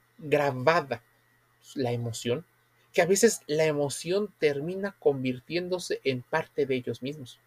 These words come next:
Se aferran a esa emoción porque de alguna manera, con esa emoción, pueden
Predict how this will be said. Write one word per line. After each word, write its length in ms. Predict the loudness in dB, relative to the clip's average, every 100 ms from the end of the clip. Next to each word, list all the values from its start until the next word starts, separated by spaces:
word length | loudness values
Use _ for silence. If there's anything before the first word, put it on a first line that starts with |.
| _ _ _ -10
Se 220 | 2 4
aferran 580 | 4 6 6 8 6 2
a 60 |
esa 160 | -2 0
emoción 480 | 0 -2 -4 -4 0
porque 320 | -2 0 0
de 80 | 2
alguna 480 | 0 0 -2 0 -2
manera, 440 | -4 -2 0 -2 -4 _ _ _ _ _ _
con 220 | 4 4
esa 180 | 2 0
emoción, 500 | -2 -2 -4 -4 -6 -10 _ _
pueden 480 | 4 4 6 2